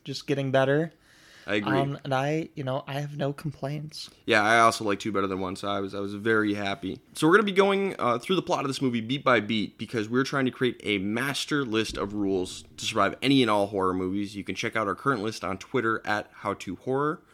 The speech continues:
Speaker 2: We got our forty rules on there. We'll see if we hit forty-one today. But the point is, we're gonna be spoiling the plot of this movie, so if you have not seen Child's Play two, I recommend you go watch it. Watch the first one, obviously, and then watch the second one. They're both a lot of fun, so go ahead and check those out and then come back and listen to us.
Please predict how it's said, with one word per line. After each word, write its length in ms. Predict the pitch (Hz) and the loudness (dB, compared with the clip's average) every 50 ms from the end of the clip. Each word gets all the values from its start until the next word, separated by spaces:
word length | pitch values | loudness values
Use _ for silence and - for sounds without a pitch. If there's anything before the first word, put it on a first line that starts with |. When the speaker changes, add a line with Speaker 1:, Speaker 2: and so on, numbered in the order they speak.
| - - - _ _ - | -20 -20 -20 _ _ -6
Speaker 2:
We 60 | - | -4
got 120 | 92 90 90 | -2 -2 -2
our 80 | 87 92 | -4 -4
forty 320 | - - 131 127 127 123 | -2 0 2 2 2 2
rules 360 | 117 117 117 117 120 117 120 | 0 0 0 0 0 -2 -4
on 160 | 127 123 123 | -4 -4 -4
there. 220 | 131 135 147 151 147 _ _ _ _ _ _ _ _ _ | -4 -6 -8 -10 -12 _ _ _ _ _ _ _ _ _
We'll 80 | - 101 | -14 -8
see 160 | - - 127 | -2 0 0
if 120 | 117 110 | 0 2
we 100 | 120 120 | 0 -2
hit 220 | 117 131 - - - | -2 -2 -4 -4 0
forty-one 460 | - 131 127 123 123 123 123 123 127 | 2 4 4 4 4 2 2 2 2
today. 380 | 123 - 135 131 131 143 156 147 - _ _ _ _ _ _ - | 0 0 0 0 0 0 -2 -6 -10 _ _ _ _ _ _ 4
But 240 | 127 123 - - - | 4 4 4 2 -4
the 60 | - | -4
point 200 | - 170 170 156 | 2 4 6 6
is, 100 | 151 147 | 6 4
we're 60 | 143 | 4
gonna 80 | 135 131 | 2 2
be 60 | 113 | 2
spoiling 340 | 104 - - 135 127 131 131 | 0 -2 0 0 2 2 2
the 60 | 120 | 2
plot 240 | - - 127 117 117 | 0 0 0 0 0
of 40 | 120 | -2
this 160 | 135 127 - | -4 -6 -6
movie, 260 | 135 131 135 139 131 | -6 -6 -4 -6 -6
so 160 | 127 - 120 | -6 -4 -4
if 100 | 104 98 | -4 -4
you 80 | - 113 | -6 -4
have 180 | 110 123 139 160 | 0 0 0 0
not 180 | 160 156 151 | 0 -2 -2
seen 200 | 151 - 147 135 | -2 -2 -2 -2
Child's 260 | 131 143 131 127 123 | 0 0 0 -2 -2
Play 180 | - - 127 110 | -4 -4 -4 -4
two, 380 | 104 - - 123 123 131 143 151 _ _ - - - - - | -4 -4 -2 0 0 0 0 -2 _ _ -20 -20 -20 -10 -4
I 60 | - | 0
recommend 360 | 104 113 117 - 123 120 113 110 | 2 2 2 2 0 -2 -2 -2
you 60 | 101 | 0
go 100 | 107 104 | 0 0
watch 380 | 92 98 107 110 117 - - | 0 2 2 0 0 -2 -4
it. 80 | 139 104 | -4 0
Watch 220 | 107 120 123 - | 0 0 0 -2
the 80 | - 139 | -4 -4
first 260 | - 139 127 - - | -4 -4 -4 -4 -4
one, 80 | 117 104 | -4 -2
obviously, 340 | 98 95 92 98 - - 95 | -2 -2 -2 -4 -4 -6 -4
and 80 | 92 | -4
then 80 | 104 104 | -2 -2
watch 220 | 101 95 98 - | -2 -2 -4 -4
the 60 | - | -8
second 340 | 104 - 110 98 98 - 95 | -6 -4 -4 -4 -4 -4 -4
one. 180 | 95 98 98 95 - - - - - - _ _ - | -4 -4 -4 -6 -8 -14 -20 -20 -20 -20 _ _ -4
They're 80 | 101 | -2
both 240 | 98 92 117 117 - | 0 2 2 0 0
a 60 | 117 | 0
lot 240 | 110 104 104 110 113 | 0 2 2 2 2
of 60 | 107 - | 0 0
fun, 380 | - 104 101 98 98 95 92 - _ _ | 0 0 2 2 0 0 -4 -8 _ _
so 120 | - - 113 | -12 -4 0
go 80 | 101 | 2
ahead 80 | 113 113 | 2 2
and 100 | 110 104 | 2 0
check 160 | - 120 107 | -2 -4 -4
those 160 | - 107 98 | -4 -4 -2
out 140 | 107 104 101 | 0 2 2
and 80 | 98 101 | 2 0
then 80 | 101 | -2
come 140 | - 107 101 | -2 -2 0
back 180 | 101 98 95 - | 2 2 0 0
and 100 | 104 104 | -4 -8
listen 220 | 110 104 - 98 | -8 -8 -6 -4
to 80 | 87 78 | -4 -4
us. 300 | - - - - - - | -4 -6 -8 -12 -14 -16